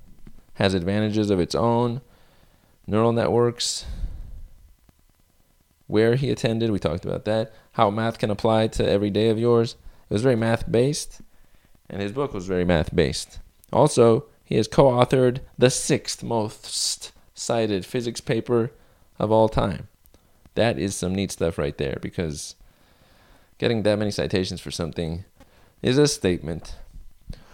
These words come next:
Onward we go. Episode two seventeen. This was great because I believe this was my first author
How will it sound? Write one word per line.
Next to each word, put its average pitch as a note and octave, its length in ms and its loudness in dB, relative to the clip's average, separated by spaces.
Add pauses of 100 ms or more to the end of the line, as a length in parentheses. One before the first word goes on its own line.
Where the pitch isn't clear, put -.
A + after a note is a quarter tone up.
(440)
Onward C#3+ 300 4
we C#3 100 0
go. D3+ 400 4
Episode D3+ 440 0
two E3+ 160 0
seventeen. D#3+ 800 -2 (640)
This D3 160 -6
was A#2+ 160 -2
great B2 280 0
because A2 260 0
I A#2+ 60 4
believe C#3 260 -2
this C3 140 -6
was B2 80 -6
my B2 100 -2
first B2 440 -2 (160)
author B2+ 720 0